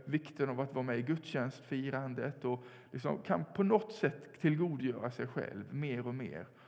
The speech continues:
av, av Jesus och leva med honom i sitt liv. Att det är,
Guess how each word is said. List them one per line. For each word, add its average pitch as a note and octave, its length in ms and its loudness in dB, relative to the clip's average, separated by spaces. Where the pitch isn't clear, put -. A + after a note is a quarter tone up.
av, - 160 -4
av A#2+ 200 -2
Jesus B2 480 0
och A2+ 60 -2
leva B2 340 0
med A2 140 -6
honom A#2+ 300 -6
i - 40 -10
sitt - 260 -14
liv. - 280 -10
Att B2+ 120 -6
det F3+ 100 2
är, E3 80 -2